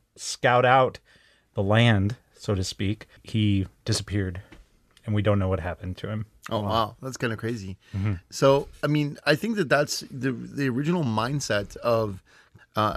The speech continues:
Speaker 2: at least American expression, I think also in some other countries like Britain, et cetera. Um, and that was kind of the thought, you know, that's like, "Okay, well, here, let's gather up all the Christians that were Jewish,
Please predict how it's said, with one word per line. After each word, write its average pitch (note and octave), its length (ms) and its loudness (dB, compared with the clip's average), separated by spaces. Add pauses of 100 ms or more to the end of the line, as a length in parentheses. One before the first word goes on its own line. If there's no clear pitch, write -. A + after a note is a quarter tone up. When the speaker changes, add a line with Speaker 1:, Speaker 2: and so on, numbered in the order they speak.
Speaker 2:
at C3 160 -4
least C3 180 -6
American B2 340 2
expression, A2 460 -2
I G#2 80 -6
think A2 220 -6
also G#2+ 240 -2
in G#2 220 -6 (280)
some A#2+ 180 -6
other A#2 140 -4
countries A2 320 -6
like G#2+ 140 -8
Britain, A#2 320 -4
et G#2 160 -8
cetera. A2+ 400 -4 (520)
Um, C3+ 360 0 (260)
and C#3+ 280 -2
that E3+ 180 4
was G3 120 0
kind F3 140 2
of D3+ 80 0
the C3 160 6
thought, B2 500 0
you A#2+ 140 -2
know, A#2+ 140 0
that's A2+ 160 -8
like, C3 180 -6
"Okay, D#3 220 0
well, A#2 160 2
here, B2 220 -2
let's B2 200 -2
gather D3 300 2
up B2+ 160 2
all C#3 240 2
the C3+ 80 0
Christians A2 760 -4 (400)
that A2+ 380 0
were A2+ 400 -4
Jewish, A#2+ 680 0